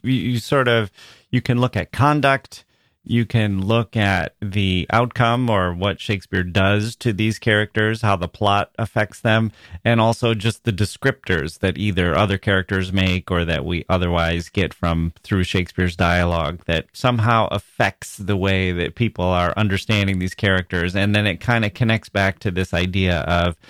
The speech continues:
a perfect white ideal and a perfect straight white male as being the pinnacle of that ideal. And it kind of subverts that depending on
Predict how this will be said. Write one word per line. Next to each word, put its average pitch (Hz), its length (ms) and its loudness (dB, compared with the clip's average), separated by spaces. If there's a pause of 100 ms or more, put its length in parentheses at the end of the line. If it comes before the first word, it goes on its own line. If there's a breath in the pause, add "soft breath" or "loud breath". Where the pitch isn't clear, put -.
(280 loud breath)
a 107 80 -2
perfect 104 460 0
white 98 380 0
ideal 98 680 0 (280 soft breath)
and 90 180 0
a 85 60 0
perfect 92 680 -4
straight - 600 -2
white 85 420 0
male 90 480 2
as 85 220 -4
being 90 400 -2
the 82 160 -4
pinnacle 92 520 -2
of 82 120 -4
that 87 180 0
ideal. 85 580 0 (280 loud breath)
And 101 160 0
it 90 120 -2
kind 110 300 2
of 90 320 -2 (260)
subverts 131 640 0
that 117 280 0
depending 123 480 0
on 107 800 0